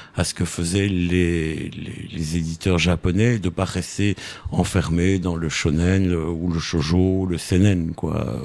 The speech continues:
même si on a été plus cool, euh, sur les autres secteurs. Et surtout d'être aussi le, c'est très important pour moi, le reflet d'un monde asiatique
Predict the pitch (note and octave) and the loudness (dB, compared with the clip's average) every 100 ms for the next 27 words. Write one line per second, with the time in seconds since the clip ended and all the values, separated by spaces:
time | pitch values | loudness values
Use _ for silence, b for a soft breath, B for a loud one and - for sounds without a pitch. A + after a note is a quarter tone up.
0 | C#2 - E2 D#2 - E2+ E2 C#2 C#2+ D2 | -4 -2 0 -2 -4 -4 -2 -4 -4 -6
1 | - E2 D#2 D#2+ B B B B B - | -4 -4 -4 -6 B B B B B -8
2 | - F#2 F2 E2+ - A2+ G2 F2+ E2 E2+ | -2 2 0 0 4 4 6 2 -2 -4
3 | E2+ E2 - F2 E2+ F2 F2+ - D#2 - | -6 -6 -4 -2 0 0 0 -4 -6 2
4 | A#2+ B2+ G2 - _ B B B B B | 4 6 4 -2 _ B B B B B
5 | B - G#2+ - G#2 - - B2+ C#3+ A2 | B 6 6 8 4 4 0 4 4 4
6 | G2+ F#2 - F#2+ - - A#2 A2 F#2+ F2+ | 2 2 0 -2 0 2 2 4 2 2
7 | F2 E2+ E2+ B1 C#2+ C2+ - - - _ | 0 -2 -4 -6 -8 -10 -12 -14 -16 _
8 | - - G2+ F#2+ F2+ F#2 - G2 F2 F2+ | -8 0 2 2 2 -2 -2 -2 0 0
9 | F#2 C3+ - B B B F#2+ F#2+ - G2 | 2 2 0 B B B 2 4 4 2
10 | - A2+ G2+ F#2 F#2 F#2+ G2 G2 F#2 F2 | 4 2 2 2 2 2 2 2 0 -4
11 | - _ _ - F2+ D#2+ F#2 E2+ - B2+ | -6 _ _ -2 0 2 2 2 0 0
12 | C#3+ - - | 0 -2 -18